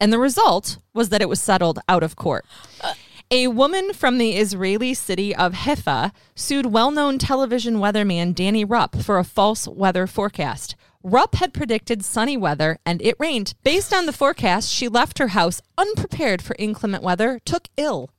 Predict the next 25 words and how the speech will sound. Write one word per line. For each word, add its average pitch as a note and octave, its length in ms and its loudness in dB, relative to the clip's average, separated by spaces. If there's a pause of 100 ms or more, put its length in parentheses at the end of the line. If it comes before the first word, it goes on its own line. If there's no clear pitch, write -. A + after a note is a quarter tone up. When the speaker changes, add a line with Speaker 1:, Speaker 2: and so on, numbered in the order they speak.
Speaker 1:
and F#4 180 -2
missed G#4 240 -4
work, G#4 320 -4
she - 160 -4
claimed. D3+ 500 -8
Speaker 2:
Oh, C#4+ 140 4
my E4+ 220 0
God. A3 480 -2
Speaker 1:
The A#3 100 4
woman C#4+ 380 2
said A#3+ 300 0
Rupp's G3 280 0
forecasts G#3+ 540 -2
were G3+ 160 0
legally E4 680 -2
binding. G#3 720 -2
She - 240 -2
won A#3+ 300 0
one C#4+ 200 2
thousand E4 380 0
dollars G#3+ 400 2
in G#3+ 80 0
an F#3+ 80 -2
out-of-court G#3 480 -4
settlement C#4+ 420 -4